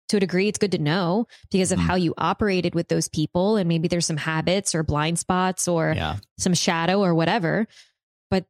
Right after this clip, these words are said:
Speaker 1: that didn't stop me from thinking how, of how good and pure and
Speaker 2: Mm.
Speaker 1: amazing you are.
Speaker 2: Thank you. Back at ya. And I'll just say a, a couple last quick things to that. There's a book called Radical Honesty. It's,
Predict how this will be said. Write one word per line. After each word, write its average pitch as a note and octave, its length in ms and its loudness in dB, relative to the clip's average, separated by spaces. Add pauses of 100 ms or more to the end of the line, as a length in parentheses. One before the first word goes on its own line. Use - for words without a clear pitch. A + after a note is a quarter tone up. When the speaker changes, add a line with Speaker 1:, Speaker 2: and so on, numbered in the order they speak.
(520)
Speaker 1:
that G3 160 0
didn't A#3 340 0
stop - 420 -2
me F3+ 180 0
from F3+ 260 0
thinking F3 380 0
how, F3 440 2
of E3 80 0
how F3+ 260 2
good F3 420 0
and D#3+ 220 0
pure F3+ 320 0
and D#3+ 380 0
Speaker 2:
Mm. - 60 -4
Speaker 1:
amazing E3 520 2
you D3 220 -2
are. - 380 -8 (680)
Speaker 2:
Thank E2 260 -6
you. F2+ 260 -4 (200)
Back E2+ 200 -6
at - 240 -4
ya. G2 120 -4
And A2 160 -4 (220)
I'll F#2+ 120 0
just F2 220 -2
say F#2 200 -2
a, D#2+ 120 -4 (100)
a - 60 -12
couple F#2 340 -4
last E2+ 320 -2
quick G2 220 -6
things F2 260 -4
to E2+ 120 -6
that. E2+ 300 -4 (760)
There's G2+ 540 0 (640)
a G2 60 -4
book B2+ 260 -2
called A2+ 200 0
Radical G2+ 360 -2
Honesty. F2 640 -2
It's, - 540 -4